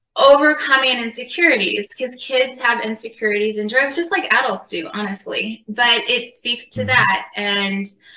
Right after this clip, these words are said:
Speaker 1: um, it is, this is a Christian middle grade series, fantasy series. And so it does have the glorification of,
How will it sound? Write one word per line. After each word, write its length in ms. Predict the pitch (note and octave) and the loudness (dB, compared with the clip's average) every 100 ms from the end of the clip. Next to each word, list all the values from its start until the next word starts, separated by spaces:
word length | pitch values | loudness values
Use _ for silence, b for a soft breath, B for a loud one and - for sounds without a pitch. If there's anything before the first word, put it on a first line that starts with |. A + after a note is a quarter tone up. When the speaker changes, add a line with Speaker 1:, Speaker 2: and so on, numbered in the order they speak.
| b - | b 0
Speaker 1:
um, 540 | G#3+ G#3 G3 G3+ G#3 - | 4 6 6 4 -2 -2
it 200 | B3 B3+ | 2 6
is, 420 | B3+ C4 C#4 A#3+ | 8 6 2 -4
this 180 | C4 B3+ | -8 -6
is 140 | A#3 C#4+ | -4 -4
a 80 | |
Christian 640 | D#4 - D#4 - A3 G#3 A3 | -2 -2 -2 0 -2 -2 -4
middle 320 | G#3+ G#3 G3+ | -4 -2 -2
grade 560 | G3+ G3+ G3 F#3+ F#3+ - _ _ | -2 -4 -2 -2 -4 -14 _ _
series, 680 | _ - F#3+ F3+ - G#3+ - _ - | _ -4 0 0 0 -4 -8 _ -8
fantasy 580 | G#3 F#3+ G3 - G3+ G3 | -6 -4 -6 -6 -8 -6
series. 500 | G3 F3+ F#3 G3+ _ b b b | -4 -4 -4 -8 _ b b b
And 220 | A3+ A#3+ | -2 -2
so 300 | A#3+ B3 A#3 | 0 2 4
it 180 | A3 A#3 | 2 0
does 260 | A#3+ A#3+ B3 | 2 0 0
have 560 | - C4 B3 A#3+ A#3 A#3 | 0 4 8 8 6 0
the 120 | A3+ | -8
glorification 760 | A3+ A3 A3+ A#3 A3 A3+ A3+ A3 | -6 -4 -4 -6 -4 -4 -2 -4
of, 220 | G#3 | -4